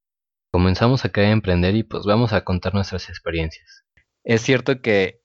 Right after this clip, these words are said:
es fácil para un programador o un recién egresado emprender su propia,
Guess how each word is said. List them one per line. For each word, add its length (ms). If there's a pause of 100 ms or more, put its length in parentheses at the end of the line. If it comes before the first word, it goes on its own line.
(220)
es 180
fácil 280
para 500
un 120
programador 680
o 220
un 300
recién 280
egresado 640 (300)
emprender 460
su 180
propia, 760